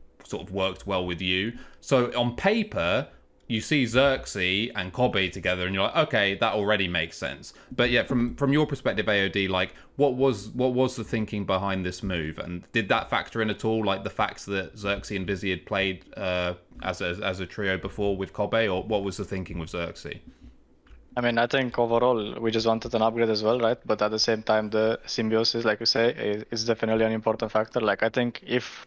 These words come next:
Speaker 2: players can actually maintain a healthy relationship after working together for at least one year,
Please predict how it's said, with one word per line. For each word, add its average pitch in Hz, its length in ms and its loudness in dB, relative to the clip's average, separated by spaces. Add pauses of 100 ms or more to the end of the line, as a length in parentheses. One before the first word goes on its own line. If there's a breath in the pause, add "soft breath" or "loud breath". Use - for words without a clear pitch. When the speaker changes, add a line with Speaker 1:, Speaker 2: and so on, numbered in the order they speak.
Speaker 2:
players 135 340 4
can 113 140 0
actually 117 560 0
maintain 113 280 4
a 113 140 4
healthy 117 300 2
relationship 117 480 4
after 113 280 2
working 110 280 0
together 113 320 4
for 110 180 2
at 107 140 0
least 127 220 0
one 131 120 2
year, 139 160 0